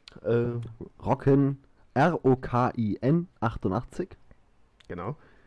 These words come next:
Speaker 1: Wenn du dir das nicht merken kannst, Ronny, dann bei Facebook Alt und Müde suchen, uns finden,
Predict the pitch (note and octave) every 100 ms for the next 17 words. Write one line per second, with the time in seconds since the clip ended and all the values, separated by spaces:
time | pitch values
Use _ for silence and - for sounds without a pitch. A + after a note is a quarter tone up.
0 | _ - _ _ - B2 D#3 D3 C#3 B2+
1 | A#2 A2 G#2+ G2+ A2+ A#2 - G#2 G#2 -
2 | - G2+ G#2 A#2+ - G2+ C3+ F3 - _
3 | _ _ _ _ - - _ _ _ -
4 | _ _ _ _ - - - G#2+ - B2+
5 | D3 - D#3 - B2 C3 B2+ C3 D#3+ E3+
6 | F3 F3+ G3 A#3 - _ _ _ _ _
7 | _ _ _ _ B2+ D3 - C#3 E3+ -
8 | A3+